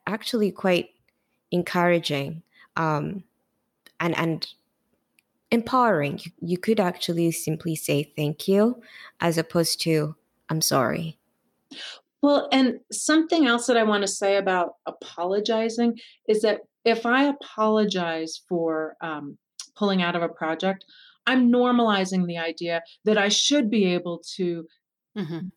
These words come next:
Speaker 2: you know, be on top of all these different projects and be dealing with the emotional labor of grieving or whatever it is.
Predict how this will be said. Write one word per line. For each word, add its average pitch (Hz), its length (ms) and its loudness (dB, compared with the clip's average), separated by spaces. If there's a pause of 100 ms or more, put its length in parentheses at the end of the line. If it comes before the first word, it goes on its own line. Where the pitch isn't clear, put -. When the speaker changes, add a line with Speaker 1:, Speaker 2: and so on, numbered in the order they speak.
(300)
Speaker 2:
you 214 120 2
know, 190 120 2
be 190 160 2
on 185 120 2
top 185 240 -2
of 180 140 -2
all 175 120 2
these 165 180 -4
different 175 280 -4
projects 165 540 -2
and 170 280 0
be 165 300 0
dealing 170 240 2
with 165 100 -2
the 165 80 -6
emotional 165 440 -2
labor 160 300 2
of 151 120 -4
grieving 160 340 2
or 147 140 0
whatever 143 400 -4
it - 80 -14 (160)
is. - 160 -20